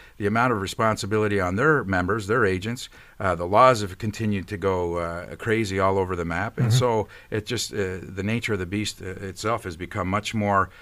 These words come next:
Speaker 1: uh, complicated and technical. And, uh, the bottom line and the, and, and the, the, the number one, uh, issue we're always worried about is, uh, liability.
Speaker 2: Yeah.
Speaker 1: And that's, y-, you know, you wanna minimize your liability and, and,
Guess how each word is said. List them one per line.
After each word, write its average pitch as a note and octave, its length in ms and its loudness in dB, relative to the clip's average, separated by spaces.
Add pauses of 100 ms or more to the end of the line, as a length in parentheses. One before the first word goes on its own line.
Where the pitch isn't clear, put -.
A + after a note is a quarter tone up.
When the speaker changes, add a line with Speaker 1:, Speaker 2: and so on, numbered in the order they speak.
(220)
Speaker 1:
uh, E2+ 140 -6
complicated G#2 720 0
and F2+ 120 -6
technical. A2 560 -4 (400)
And, F#2+ 540 0
uh, G2 320 0 (180)
the G2+ 80 -4
bottom B2 340 8
line A#2+ 280 6
and G2+ 120 2
the, G2 100 -4
and, G#2 320 -4
and G2+ 140 -2
the, F#2 300 -8
the, F#2 80 -8
the G2+ 100 -6
number A#2+ 240 2
one, A2 320 2 (380)
uh, F#2+ 440 -10
issue A#2+ 320 0
we're A2 140 2
always G#2+ 180 0
worried A2 200 2
about G2 300 -2
is, F#2 380 -10
uh, E2+ 340 -8 (200)
liability. G2+ 720 0 (140)
Speaker 2:
Yeah. G2+ 160 -2 (180)
Speaker 1:
And F#2 160 -6
that's, G2 400 -2
y-, G2+ 100 -10
you F#2+ 200 -4
know, F#2 100 0
you F2+ 160 -6
wanna F#2 220 -2
minimize F#2 560 0
your F2 200 -2
liability G2 680 0
and, F2+ 260 -4
and, E2 320 -8